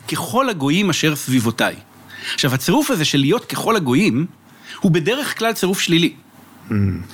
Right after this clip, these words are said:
Speaker 1: השם אומר, "אני רוצה שלא תהיו ככל הגויים", כך מנבואת בלעם, "הן העם לבדד ישכון, ובגויים לא יתחשב." אבל מה יקרה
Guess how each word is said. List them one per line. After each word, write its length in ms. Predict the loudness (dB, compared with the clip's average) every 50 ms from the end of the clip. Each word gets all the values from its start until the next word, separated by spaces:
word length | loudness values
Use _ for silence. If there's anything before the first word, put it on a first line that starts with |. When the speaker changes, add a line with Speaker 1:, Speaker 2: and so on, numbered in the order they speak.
| -16 -16 -16 -16 -14 -8 -6
Speaker 1:
השם 280 | -4 -2 0 0 2 2
אומר, 240 | 2 2 2 0 0
"אני 140 | 0 0 0
רוצה 320 | -2 -4 -4 -2 -2 0
שלא 260 | 0 0 2 0 0 0
תהיו 180 | 2 0 0 2
ככל 300 | 0 -2 0 0 2 2
הגויים", 340 | 2 2 2 2 2 0 -2
כך 180 | -2 -2 0
מנבואת 440 | 2 2 4 2 2 0 -2 -2 0
בלעם, 400 | 0 0 2 2 2 2 2 2
"הן 120 | 0 0
העם 440 | -2 -4 -6 -6 -2 0 0 2 2
לבדד 400 | 0 -2 -2 -2 -2 -2 -2 -2
ישכון, 500 | -2 -4 -4 -2 0 2 2 2 2 0 -4 -4 -4 0
ובגויים 460 | 2 2 2 2 2 2 2 2 2
לא 100 | 2 0
יתחשב." 480 | 0 -2 -4 -4 -2 0 2 2 2 0 -2 -8 -12 -20 -20 -20 -20 -20 -20 -20 -20 -20 -16 -14 -8 -2 0
אבל 340 | 0 2 2 2 2 2 -2 -4 -12 -20 -20 -20 -20 -20 -20 -20 -20 -14 -4 0
מה 180 | 2 2 4 2
יקרה 400 | 2 0 -2 -2 0 0 0